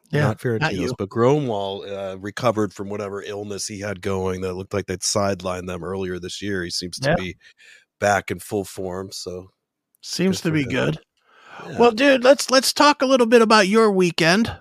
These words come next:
Speaker 1: before we let your fucking friend Sugar Smack on the show.
Speaker 2: <laughs>
Speaker 1: You know, um,
Speaker 2: Right.
Speaker 1: uh, so just to set this up a little bit, you were in Missouri this weekend, correct?
Speaker 2: That is correct. Uh,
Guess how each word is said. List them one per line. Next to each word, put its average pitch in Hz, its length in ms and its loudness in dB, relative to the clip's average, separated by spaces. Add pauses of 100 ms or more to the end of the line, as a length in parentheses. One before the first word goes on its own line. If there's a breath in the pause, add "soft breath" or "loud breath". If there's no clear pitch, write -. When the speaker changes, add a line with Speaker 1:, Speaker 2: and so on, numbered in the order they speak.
Speaker 1:
before 180 260 2
we 180 100 4
let 175 260 2
your 156 100 2
fucking - 520 -2
friend 170 320 0
Sugar 165 280 0
Smack 127 480 2
on 131 120 0
the - 120 0
show. 147 340 -2
Speaker 2:
<laughs> - 60 -20 (680 soft breath)
Speaker 1:
You 180 120 2
know, 156 260 2
um, 147 580 2
Speaker 2:
Right. - 300 -2 (300)
Speaker 1:
uh, 147 500 4 (500 soft breath)
so 214 580 6 (100)
just 269 260 2
to 226 100 4
set 220 340 4
this 180 220 0
up 175 200 2
a 117 60 -2
little 110 240 0
bit, 110 300 -2
you 185 140 8
were 202 200 12
in 165 240 6
Missouri 147 540 2
this 107 220 -2
weekend, 95 440 -8
correct? 110 480 0 (400)
Speaker 2:
That 127 200 8
is 131 140 6
correct. 110 520 4 (460 loud breath)
Uh, 107 600 8